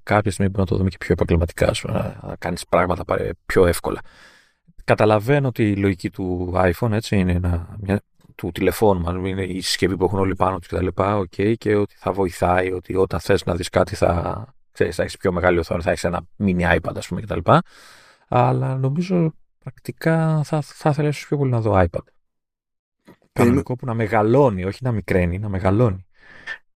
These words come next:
Speaker 2: Μα να σου πω κάτι, και το να μικραίνει δεν είναι άσχημα, να μου πεις ότι σου διευκολύνει
Speaker 1: Μμμ.
Speaker 2: τη μεταφορά και τέτοια. Και όχι, και μέσα
Speaker 1: Ναι.
Speaker 2: σε όλα, αν, αν δεχτείς ότι είναι τέτοιου είδους προϊόν, γλιτώνεις και την ανάγκη να έχεις εξωτερική οθόνη, να σου πω την αλήθεια.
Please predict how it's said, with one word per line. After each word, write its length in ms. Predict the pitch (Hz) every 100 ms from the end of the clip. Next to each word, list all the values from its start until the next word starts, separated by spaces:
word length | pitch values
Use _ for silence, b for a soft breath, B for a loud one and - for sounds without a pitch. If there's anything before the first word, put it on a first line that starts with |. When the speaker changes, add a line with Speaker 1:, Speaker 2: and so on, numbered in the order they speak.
| _ _ _ _ _ 233 269
Speaker 2:
Μα 200 | - 180
να 100 | 170
σου 100 | 160
πω 100 | -
κάτι, 260 | 160 156 135
και 100 | 147
το 100 | 170
να 100 | 170
μικραίνει 340 | 175 269 214
δεν 140 | 165 190
είναι 120 | 180
άσχημα, 300 | 123 110 120
να 180 | 127 156
μου 80 | 180
πεις 140 | -
ότι 200 | 185 175
σου 120 | 160
διευκολύνει 560 | 156 151 - 160 180 180
Speaker 1:
Μμμ. 120 | 170
Speaker 2:
τη 140 | 202
μεταφορά 480 | 262 208 175 175 151
και 80 | 120
τέτοια. 320 | 131 131 98
Και 120 | -
όχι, 340 | 165 165 175 131
και 100 | 147
μέσα 180 | 160 151
Speaker 1:
Ναι. 60 |
Speaker 2:
σε 80 | 117
όλα, 220 | 165 160
αν, 160 | 170 170
αν 200 | 143 147
δεχτείς 360 | 147 - 139 -
ότι 80 | 120
είναι 100 | 127
τέτοιου 260 | 131 123
είδους 360 | 120 120 117 - b b b b b -
προϊόν, 480 | 107 101 101 117 - _ b b b
γλιτώνεις 540 | 131 117 123 147 175 170
και 100 | 156
την 120 | 139
ανάγκη 320 | 131 160 165
να 80 | 165
έχεις 160 | 165
εξωτερική 400 | 180 - 147 139
οθόνη, 240 | 165 170 135
να 80 | -
σου 80 |
πω 100 | -
την 80 | 98
αλήθεια. 340 | 95 95 92